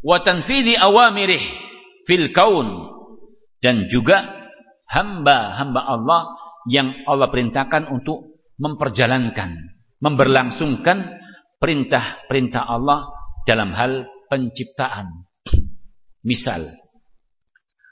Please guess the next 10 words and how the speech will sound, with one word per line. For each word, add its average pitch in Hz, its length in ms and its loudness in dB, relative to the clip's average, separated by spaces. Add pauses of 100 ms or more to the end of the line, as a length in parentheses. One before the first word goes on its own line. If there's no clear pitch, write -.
(120)
Allah 127 240 -2
mengutus 131 560 -4
malaikat 113 560 -4 (1400)
yang 123 480 -2 (720)
menghalau 117 960 0 (960)
awan. 113 560 2 (1400)
Makanya 120 560 -2
dikatakan 110 640 0
ketika 101 480 -4
ditanya, 104 600 -4